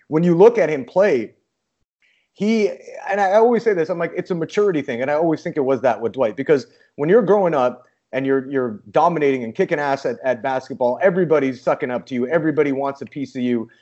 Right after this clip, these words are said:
You got people all around you all the time who are, who are catering to every need of yours. And then you go to the N B A, and all of a sudden now you're making,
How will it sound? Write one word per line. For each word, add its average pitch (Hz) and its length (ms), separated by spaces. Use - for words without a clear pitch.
You 151 120
got 147 160
people 185 240
all 151 280
around 135 320
you 131 240
all 165 300
the 135 100
time 123 440
who 160 120
are, 135 200
who 147 120
are 123 300
catering 175 360
to 147 100
every 143 280
need 139 260
of 123 120
yours. 127 260
And 147 120
then 208 100
you 240 80
go 208 160
to 190 60
the 180 160
N 170 140
B 151 140
A, 117 160
and 143 160
all 165 120
of 180 60
a 190 60
sudden 175 240
now 165 200
you're 156 180
making, 156 520